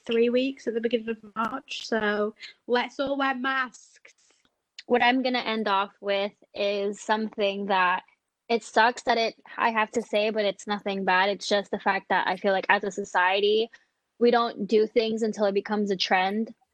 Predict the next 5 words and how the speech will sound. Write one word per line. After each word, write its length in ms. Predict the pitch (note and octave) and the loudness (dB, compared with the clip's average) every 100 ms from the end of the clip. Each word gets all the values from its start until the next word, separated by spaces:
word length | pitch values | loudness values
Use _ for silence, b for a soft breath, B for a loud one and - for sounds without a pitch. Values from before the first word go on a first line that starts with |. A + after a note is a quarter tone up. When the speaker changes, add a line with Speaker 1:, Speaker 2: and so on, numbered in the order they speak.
| _ _ _ - | _ _ _ 2
Speaker 2:
Um, 520 | G#3 G3 F3+ F3+ E3+ - | 4 4 2 -4 -10 -12
so 160 | - G3+ | 0 0
I 160 | G3 - | 0 -4
think 280 | G3+ G#3 - | -4 -4 -2
that 400 | G3+ F#3 F3+ - | 0 2 2 -2